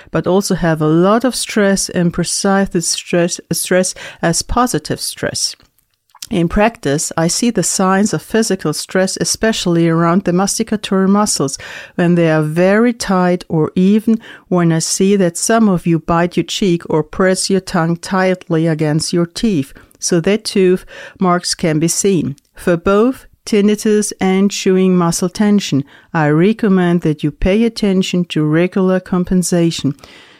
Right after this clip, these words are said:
So, don't press, express, which expresses not to bite your way through too much. Sports,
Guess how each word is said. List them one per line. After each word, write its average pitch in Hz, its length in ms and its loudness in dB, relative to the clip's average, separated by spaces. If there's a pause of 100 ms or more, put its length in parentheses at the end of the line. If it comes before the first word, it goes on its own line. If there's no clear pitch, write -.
So, 156 460 0 (440)
don't 165 420 0
press, - 500 -2 (260)
express, 151 720 -4 (400)
which - 280 -2
expresses 170 920 0
not 180 260 2
to 240 140 -2
bite 170 340 0
your 170 140 4
way 165 280 2
through 165 320 -2
too 185 240 0
much. - 460 0 (120)
Sports, 190 640 0